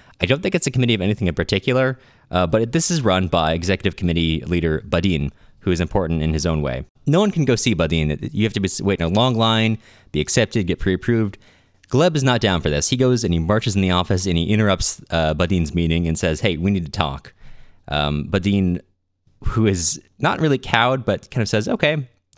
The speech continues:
let's talk. Let's talk what's going on." And, uh, Gleb, uh, kinda goes on a, on to rails against him in the way that he's run the, or the way that the committees have overridden all life. Nothing can happen without their approval now. While, while Gleb is saying, you know, "Please let us,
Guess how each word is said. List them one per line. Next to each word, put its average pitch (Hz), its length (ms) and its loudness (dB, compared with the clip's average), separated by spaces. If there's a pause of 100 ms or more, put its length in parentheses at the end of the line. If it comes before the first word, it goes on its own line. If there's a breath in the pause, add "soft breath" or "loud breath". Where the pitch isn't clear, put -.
let's 180 260 -2
talk. 73 300 0
Let's 123 140 -2
talk 113 240 -2
what's 92 160 -2
going 87 220 0
on." 76 260 -2 (480 soft breath)
And, 85 440 0
uh, 87 140 -2
Gleb, 95 340 0
uh, 87 240 -2 (360)
kinda 180 140 0
goes 151 220 2
on 127 120 2
a, 110 100 4
on 92 380 0
to - 120 -4
rails 107 300 2
against 110 320 -2
him 85 80 0
in 80 60 0
the 80 80 0
way 85 160 2
that 78 160 -4
he's 87 260 -2
run 85 360 0 (520 soft breath)
the, 98 300 -2
or 117 160 2
the 107 80 2
way 107 120 4
that 95 160 -2
the - 60 -18
committees 104 460 0
have 85 200 2
overridden 92 500 0
all 87 220 2
life. 85 300 0
Nothing 90 340 0
can 85 100 -2
happen 85 280 0
without 78 280 -2
their 78 200 0
approval 85 400 0
now. 69 280 -4 (100)
While, 98 340 0
while 95 220 2
Gleb 107 220 2
is 95 120 0
saying, 101 260 2
you 92 60 2
know, 87 100 2
"Please 110 520 0
let 101 140 2
us, 95 300 -2